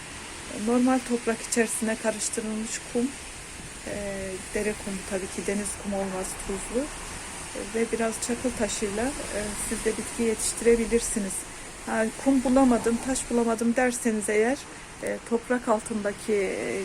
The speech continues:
saksı altındaki, pardon, e, drenaj deliklerinin fazla olmasına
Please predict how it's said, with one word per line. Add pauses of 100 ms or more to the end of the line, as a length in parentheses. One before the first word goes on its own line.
(340)
saksı
altındaki,
pardon, (560)
e, (120)
drenaj
deliklerinin
fazla
olmasına